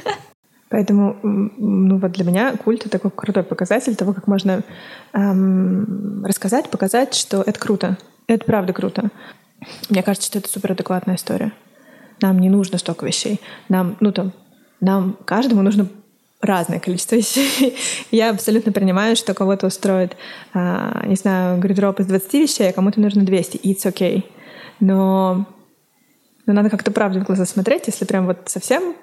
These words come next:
м, совсем нет, то не нужно хранить эти вещи, не нужно покупать еще сто пятьдесят лишних вещей. М, я за то, чтобы действовать без какого-то, наверное, радикального подхода,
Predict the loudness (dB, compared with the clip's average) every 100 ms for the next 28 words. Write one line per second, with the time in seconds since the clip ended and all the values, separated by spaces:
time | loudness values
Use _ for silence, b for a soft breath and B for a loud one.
0 | 0 0 2 0 0 0 -2 -4 -4 -2
1 | 2 4 4 4 0 -6 -18 -20 -6 2
2 | 4 4 2 0 2 0 0 0 0 0
3 | 2 2 2 2 0 -2 -2 -2 -2 -4
4 | -4 -6 -2 -2 0 -2 0 -4 -4 B
5 | B B B B 2 4 4 2 2 2
6 | 2 2 0 0 -2 0 2 0 0 0
7 | 0 -2 -2 0 0 2 2 2 2 2
8 | 0 0 0 0 -2 -4 0 0 0